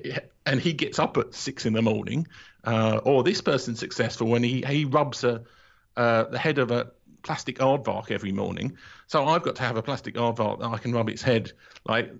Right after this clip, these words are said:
you almost get into this superstition thing where people are copying, like,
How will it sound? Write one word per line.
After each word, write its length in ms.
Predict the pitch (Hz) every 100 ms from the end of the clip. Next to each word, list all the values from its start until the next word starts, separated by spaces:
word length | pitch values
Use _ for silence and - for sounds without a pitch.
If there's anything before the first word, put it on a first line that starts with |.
| - 92 _ _ _ _ -
you 200 | 170 180
almost 240 | 185 214
get 100 | 170
into 140 | 151
this 180 | 156 147
superstition 760 | - 175 170 127 - - 123 107
thing 180 | 107 101
where 100 | 104
people 240 | 156 139
are 20 |
copying, 640 | 123 - 151 - 123 120 113 110 -
like, 340 | 117 113 -